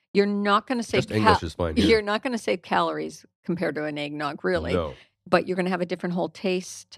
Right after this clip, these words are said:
Speaker 1: Um, i-, it is rich, but doesn't taste as rich as an eggnog.
Speaker 2: I think I could,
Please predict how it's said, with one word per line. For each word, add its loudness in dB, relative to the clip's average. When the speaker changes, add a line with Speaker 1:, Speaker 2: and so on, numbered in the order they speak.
Speaker 1:
Um, -4
i-, -10
it 0
is 4
rich, 0
but -4
doesn't -4
taste -6
as -6
rich -2
as -8
an -8
eggnog. -12
Speaker 2:
I 4
think -4
I 0
could, -4